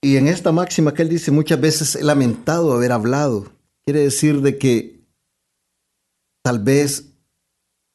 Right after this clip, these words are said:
él sintió que hablar mucho es un pecado. Pero dice que nunca se lamentó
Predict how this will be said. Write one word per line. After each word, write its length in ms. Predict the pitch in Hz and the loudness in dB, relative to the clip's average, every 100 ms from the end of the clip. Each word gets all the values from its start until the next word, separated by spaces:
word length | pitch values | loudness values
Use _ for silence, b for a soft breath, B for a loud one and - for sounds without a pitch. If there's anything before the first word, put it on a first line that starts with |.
| - | -6
él 120 | 143 | -4
sintió 440 | 135 127 117 151 147 | 0 0 2 0 2
que 80 | 135 | 0
hablar 280 | 123 160 | 2 2
mucho 260 | 147 156 151 | 2 0 -2
es 100 | - | 0
un 120 | 123 | -2
pecado. 560 | - 107 120 101 92 - _ _ _ _ _ _ _ _ _ _ _ _ | -2 -4 -2 -2 -6 -16 _ _ _ _ _ _ _ _ _ _ _ _
Pero 200 | 113 110 | -2 0
dice 260 | 131 135 139 | 0 0 0
que 80 | 127 | 2
nunca 240 | 139 139 | 2 0
se 140 | 139 | 0
lamentó 680 | 135 113 107 - 160 170 | 0 0 0 -2 -4 -4